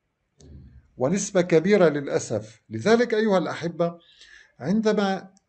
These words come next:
يعطينا هذا النبي تحذيرًا يقول: "لا تقوم الساعة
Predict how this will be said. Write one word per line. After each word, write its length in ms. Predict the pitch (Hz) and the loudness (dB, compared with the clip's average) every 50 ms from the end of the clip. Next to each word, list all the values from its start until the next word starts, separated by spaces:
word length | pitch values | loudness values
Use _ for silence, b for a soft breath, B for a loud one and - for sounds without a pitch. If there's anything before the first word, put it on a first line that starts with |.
| _ _ _ _ _ _ _ _ _ _ _ _ _ _ _ _ _ _ _ _ _ _ - | _ _ _ _ _ _ _ _ _ _ _ _ _ _ _ _ _ _ _ _ _ _ -8
يعطينا 640 | 143 147 131 - - - 220 247 240 233 202 196 202 | -6 -6 -6 -4 -2 2 2 4 6 6 6 6 6
هذا 140 | 190 170 185 | 6 4 4
النبي 380 | 180 180 170 165 165 196 175 | 4 4 4 4 2 0 -2
تحذيرًا 680 | 175 - 147 120 - - 107 104 135 165 175 175 156 143 | -2 -4 -6 -6 -6 -8 -8 -2 2 2 4 4 2 0
يقول: 360 | 135 131 135 - 139 131 123 | -2 -6 -6 -6 -8 -6 -4
"لا 80 | 131 151 | -4 -4
تقوم 400 | 147 147 139 - - 143 139 139 | -4 -4 -8 -8 -8 -8 -8 -8
الساعة 520 | 131 131 - - 156 156 160 180 180 180 | -8 -8 -8 -6 -4 -4 -4 -4 -6 -8